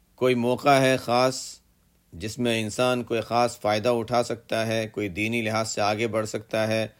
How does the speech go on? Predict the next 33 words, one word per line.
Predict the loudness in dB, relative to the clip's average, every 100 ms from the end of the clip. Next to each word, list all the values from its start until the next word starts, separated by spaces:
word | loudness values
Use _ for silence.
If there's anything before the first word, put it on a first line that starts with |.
| _ _ 0
فارغ | 2 2 2
وقت | 0 -2
ملا | -2 0 2
ہے، | 2 -2 -4 _ _
کچھ | -10 -6
تلاوت | -2 2 4 2 2
کا | 0
وقت | 0 -2 -2
ہے، | -2 -2
کچھ | -6
تسبیحات | -6 -6 -4 -2 -2 -2 0
کا |
وقت | 0 0 -2 -2
ہے، | -2 -4 _ _
کچھ | -8 -6 -2
نوافل | 0 0 0 -2
کا | 0
وقت | 2 2 0 -4
ہے، | -4 -4 _ _ 0
کوئی | 2
وقت | 4 2 2
ملا | 0 2 2
ہے | 0
کہ | 0
اچھا | -4 -2 -4
چلو | -4 -4
ٹھیک | -2 -4 -2
ہے، | -2
کوئی | -2 -2
دینی، | -2 -2 -2 -4 -10 _
کوئی | -4 -2
درس | 2 2 2 -2
ہے، | -2 -2